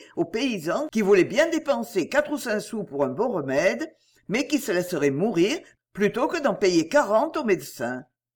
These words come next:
C'était ainsi que lui était venue Divine, la femme de chambre de madame la Vaupalière, qui un jour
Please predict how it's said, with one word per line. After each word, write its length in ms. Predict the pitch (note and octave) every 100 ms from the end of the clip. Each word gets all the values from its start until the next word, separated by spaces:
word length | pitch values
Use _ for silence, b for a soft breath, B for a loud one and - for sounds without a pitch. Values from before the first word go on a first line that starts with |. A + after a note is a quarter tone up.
| _ _ _ _ _
C'était 360 | F3 E3+ B3 B3
ainsi 500 | F3 - G#3 D#4 F4
que 80 |
lui 160 | G#3+ E3
était 200 | E3+ E3
venue 320 | D3 A#3+ F3+
Divine, 600 | C3+ E3+ C#3 D#3 A3+ D#4+ D#4+ B
la 120 | - -
femme 300 | C#4 D#4 B3
de 100 | A#3
chambre 380 | - A3 E3+
de 80 | A#2+
madame 300 | D#3+ A#3+ A#3
la 80 | G3+
Vaupalière, 720 | E3 D3+ C#3 B2 C#3+ G3+ C#4+ D#4 b b _
qui 180 | - C4+
un 180 | G3 D#3+
jour 380 | C#3 G3+ D#4